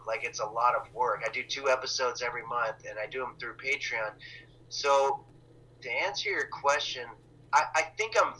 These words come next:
very lucky in that I've always been somebody, and you obviously with your podcast must be like this too. I, I, I'm somebody that if the phone doesn't ring, I'm prepared because I'll just make up my own thing,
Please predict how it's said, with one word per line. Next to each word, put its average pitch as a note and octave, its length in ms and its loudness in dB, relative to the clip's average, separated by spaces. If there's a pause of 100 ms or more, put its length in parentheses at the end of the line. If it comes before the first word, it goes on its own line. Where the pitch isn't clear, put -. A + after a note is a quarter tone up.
(100)
very F#3+ 360 2 (100)
lucky D#3 520 2
in C3 120 -2
that A#2 140 -2
I've A2+ 220 0
always C3 340 0
been C3+ 240 -8 (360)
somebody, A#2 800 -2 (560)
and - 120 -10
you G#3 220 2
obviously F#3 480 6
with D3+ 160 -4
your C3+ 120 -2
podcast C3+ 680 4
must B2 240 -4
be B2+ 140 -6
like A#2 260 -2
this A2+ 220 -6
too. A#2 400 -6 (180)
I, C#3 120 6
I, B2+ 440 0
I'm - 100 2
somebody E3+ 440 4
that C#3 140 0
if B2 120 -4
the - 120 -8 (100)
phone F3+ 260 2
doesn't D3+ 320 2 (160)
ring, B2 520 -2 (880)
I'm C3+ 180 2
prepared A#2 800 -2 (520)
because B2 300 -4
I'll B2 220 8
just B2+ 280 -2
make B2 240 -2
up A2+ 160 0
my A2 160 0
own A2 300 -4
thing, A2+ 180 -6